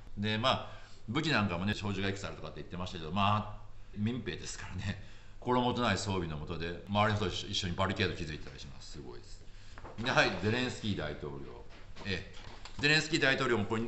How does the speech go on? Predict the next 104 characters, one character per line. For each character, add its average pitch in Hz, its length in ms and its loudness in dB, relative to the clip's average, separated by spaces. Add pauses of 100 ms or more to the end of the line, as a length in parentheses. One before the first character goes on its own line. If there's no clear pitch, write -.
あ 110 120 -2
の、 110 260 2
ま 117 100 2
あ、 107 40 4
ロ 135 100 4
シ 143 140 2
ア 127 40 8
が 95 80 4
出 104 280 2
し 107 40 -2
て 120 60 -4
ん 107 40 -2
だ 90 60 -4
と 87 80 -6
思 87 80 -2
い - 20 0
ま - 40 0
す 101 60 -6
け 85 60 -8
ど 76 80 -8
ね、 92 100 -4
逃 107 80 -2
げ 139 100 2
た 95 120 2
っ - 140 -4
て - 80 -4
い 90 220 2
う 95 100 -2 (460)
情 98 240 2
報 101 140 2
が 98 80 4
出 101 260 -2
て 110 100 0
る 95 80 0
中 90 240 0
で、 80 100 -4
「い 90 40 -2
や、 101 100 6
ん 92 80 2
な 101 100 2
こ 101 80 0
と 90 80 0
で 85 60 -2
も 76 60 -6
す - 100 -6
る 87 80 -2
か」 85 140 0
っ - 20 -6
て - 80 -8
言 76 80 -6
っ - 20 -8
て、 - 180 -2 (120)
や 87 40 -2
っ - 100 -8
ぱ - 80 0
り 95 60 -2
キ 95 120 2
エ 85 40 2
フ 80 100 -4
の 71 80 -4
街 71 240 -8
に 73 80 -8
い - 40 -10 (140)
ま - 80 -12
す。 - 500 -10 (200)
え 71 240 -10 (500)
え。 143 40 2
で、 160 60 10
あ 151 120 12
の、 135 100 4
バ 135 180 10
イ 123 40 8
デ 104 80 4
ン 90 100 2
大 76 160 -4
統 - 120 -8
領。 - 260 -10 (160)
で、 123 80 -2
バ 165 140 8
イ 165 40 6
デ 160 80 2
ン - 40 2
大 160 80 6
統 175 120 0
領 170 120 4
は、 127 100 6
ま 117 360 4
あ、 - 40 -12 (640)
ア 135 120 4
メ 165 80 4
リ 180 80 6
カ 175 100 4
腰 147 240 4
が 190 80 6
引 196 80 4
け 202 120 4
て 214 100 8
る - 80 2
と 214 80 4
は 151 80 8
い 160 80 4
つ 151 180 -4
も 135 80 2
し - 100 0